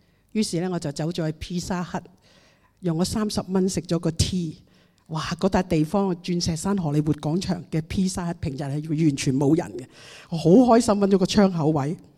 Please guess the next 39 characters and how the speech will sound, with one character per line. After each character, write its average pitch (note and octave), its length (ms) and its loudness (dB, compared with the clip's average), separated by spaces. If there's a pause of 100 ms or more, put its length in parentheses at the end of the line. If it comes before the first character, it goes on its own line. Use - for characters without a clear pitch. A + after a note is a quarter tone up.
(1400)
點 G3+ 180 2
知 A#3+ 260 4 (140)
坐 F#3 240 -2
咗 F#3+ 140 6
都 A#3+ 80 6
唔 F#3+ 160 0
夠 D#3+ 160 0
半 D#3+ 180 -2
個 D#3 100 0
鐘， F#3+ 300 0 (200)
我 D#3+ 80 -14
諗 G3+ 180 0
住 F#3+ 100 -2
嘆 E3 380 -2
佢 E3+ 80 2
兩 D#3+ 200 2
三 F3+ 240 -4
個 D#3+ 60 -2
鐘 D3 240 -4
㗎 - 120 -10
啦。 - 100 -20 (580)
突 - 80 -4
然 E3 60 0
之 D3 60 -2
間 A#3 200 0
就 G3+ 120 0
聽 A#3+ 220 -6
見 G3 140 -2
一 G#3 40 -4
個 G#3 100 -4
女 D#3+ 240 0
士 F3 200 -8
嘅 D#3+ 120 -4
聲， D#3+ 280 -6 (220)
不 - 80 -10 (320)
停 C#3+ 240 -4
咁 D#3 140 -6
鬧 C3 180 -10
人， C#3+ 100 -12